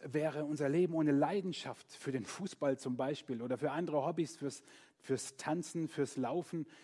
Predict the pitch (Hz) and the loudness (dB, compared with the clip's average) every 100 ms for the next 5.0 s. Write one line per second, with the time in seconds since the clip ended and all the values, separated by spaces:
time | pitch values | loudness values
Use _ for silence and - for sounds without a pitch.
0 | - - 147 - 143 170 180 156 160 151 | -20 -4 -4 -2 -2 0 2 2 0 0
1 | 143 151 - 151 151 202 - 202 208 - | 2 2 2 2 4 0 0 -2 -2 -4
2 | - - 151 175 208 214 185 170 147 180 | -10 -4 0 4 4 4 2 6 6 6
3 | 214 220 - 180 233 233 175 - 190 214 | 4 0 0 0 2 0 -2 -10 -6 -4
4 | 208 - 185 170 151 147 - 165 170 | -4 -6 -4 -2 -2 -2 -4 -8 -8